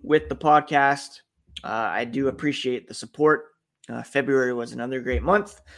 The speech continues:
and I'm excited to see, uh, continued growth here in March. So please do subscribe, download as often as possible. I realize it may be a challenge to listen every day, but,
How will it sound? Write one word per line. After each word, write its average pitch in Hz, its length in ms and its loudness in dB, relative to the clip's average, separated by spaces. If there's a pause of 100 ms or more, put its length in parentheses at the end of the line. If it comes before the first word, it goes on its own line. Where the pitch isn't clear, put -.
(180)
and 127 100 -2
I'm 123 80 0
excited 123 560 -2
to 117 120 -14
see, 123 440 -6 (400)
uh, 110 600 -6 (540)
continued 135 520 -4
growth 127 380 -2
here 110 240 -8
in 101 140 -10
March. 98 360 -6
So 110 100 -8
please 151 320 2
do 135 140 -2
subscribe, 113 680 -4 (640)
download 143 640 6 (520)
as 135 140 -4
often 139 340 0
as 127 140 -4
possible. 135 840 0 (280)
I 117 100 -2
realize 131 500 2
it - 80 -16 (220)
may 143 160 2
be 135 120 0
a 131 60 2
challenge 131 440 2
to 120 100 -8
listen 117 280 -6
every 107 280 -8
day, 139 280 0
but, 101 360 -4